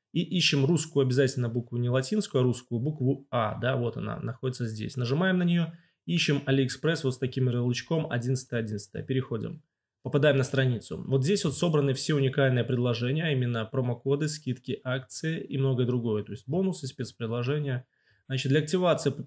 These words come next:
купонов нам необходимо кликнуть либо открыть промокод, либо получить скидку. Внимательно читайте названия купонов и условия для их получения. Как мы знаем, скидки одиннадцатого одиннадцатого могут достигать там пятидесяти-шестидесяти товаров, э, процентов на определенную группу товаров.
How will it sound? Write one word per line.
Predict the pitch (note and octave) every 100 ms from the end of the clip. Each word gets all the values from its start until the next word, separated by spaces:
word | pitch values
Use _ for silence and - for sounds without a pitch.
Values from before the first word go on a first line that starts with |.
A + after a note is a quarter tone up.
| -
купонов | C#3 B2+ - G#3 G3 C#3
нам | D3+ D3+
необходимо | C#3 B2+ C#3 B2+ D#3 C#3
кликнуть | D3+ D3 A#2 A2
либо | C3 C3+ A2+ A2+
открыть | - B2+ - G3 -
промокод, | C#3+ C3 - A#2 B2+
либо | D3 C3+
получить | - A#2 A2+ B2+
скидку. | - A#2+ A2+ - G#2+
Внимательно | C#3 D#3+ D#3 D#3
читайте | D3+ F3 D#3+ A2+ A#2+
названия | B2 A2+ C#3 F3+ D#3
купонов | C#3 B2+ A#2 A2 G#2+ - _ _ _ -
и | C3
условия | - C#3 D3
для | A#2+
их | G#2+
получения. | - B2+ - G#2+
Как | C#3+
мы | E3+ D#3+
знаем, | D#3+ C#3+ A#2
скидки | - - D#3+ - B2 G#2+ - _ _ -
одиннадцатого | B2+ C#3 D3 D3+ B2+
одиннадцатого | B2+ B2+ - A#2+
могут | B2+ A#2
достигать | A2 - A2+ A#2 G#2+
там | G#2+
пятидесяти-шестидесяти | G#2 A#2 - C#3 A2 - A#2+ - A#2 - A2+ G#2+ - G#2+
товаров, | A#2 D3+ D#3+ D3
э, | D3
процентов | - C#3 C#3+ A2+ -
на | B2 A#2 A#2
определенную | B2 B2 C#3+ A#2+ A#2
группу | C3+ B2+
товаров. | G2 D3+ F#3+ G3+ F3 -